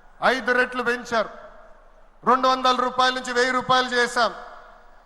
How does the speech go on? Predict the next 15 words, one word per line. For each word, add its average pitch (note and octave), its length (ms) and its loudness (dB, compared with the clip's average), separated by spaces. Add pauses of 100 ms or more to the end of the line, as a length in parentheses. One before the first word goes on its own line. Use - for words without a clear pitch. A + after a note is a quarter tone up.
(100)
ఒకే B3 300 2
సంతకంలో B3+ 560 0
వెయ్యి B3+ 240 0
రూపాయల C4 380 -2
పెన్షన్ని B3+ 640 -2 (260)
రెండు B3+ 260 2
వేలు C4 260 2
చేశాం. B3+ 420 2 (440)
ఇప్పుడు C4 260 0
ఏకంగా C4 400 2
భారతదేశంలో C4+ 880 2
ఏ C4+ 240 4
రాష్ట్రంలో C#4 520 2
ఇవ్వని C4+ 280 0
విధంగా C4 520 4